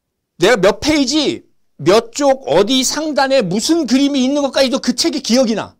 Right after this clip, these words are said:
근데 신발끈, 명사가 생각 안 나. 미쳐버리는 거야. 그럼 명사가 생각 안 나니까 어떻게 돼? 글짓기 하는 말이야. 막 그걸 풀어서 써.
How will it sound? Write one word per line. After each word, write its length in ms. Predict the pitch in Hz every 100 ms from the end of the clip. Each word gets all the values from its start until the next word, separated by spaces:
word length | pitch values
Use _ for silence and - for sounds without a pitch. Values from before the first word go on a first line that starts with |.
| _ _ _ _ _ _ _ _ _
근데 220 | - 190
신발끈, 680 | 214 - 254 247 226 226 156 _ _ _ _ _ _ _ _ _ _ _ _
명사가 560 | 131 156 269 320 302
생각 280 | 277 196 143
안 120 | 92
나. 160 | 85 _ _ _ _
미쳐버리는 840 | - 262 269 - - 339 262 175 196
거야. 240 | 117 85 _ _ _ _ _
그럼 140 | - 170
명사가 320 | 196 220 240
생각 200 | 226 226
안 80 | 208
나니까 200 | 202 156
어떻게 180 | 151 147
돼? 180 | 117 _
글짓기 380 | 190 175 -
하는 180 | 147 98
말이야. 180 | 90 90
막 180 | 101 -
그걸 220 | 123 117
풀어서 340 | - 247 190 139
써. 240 | - 139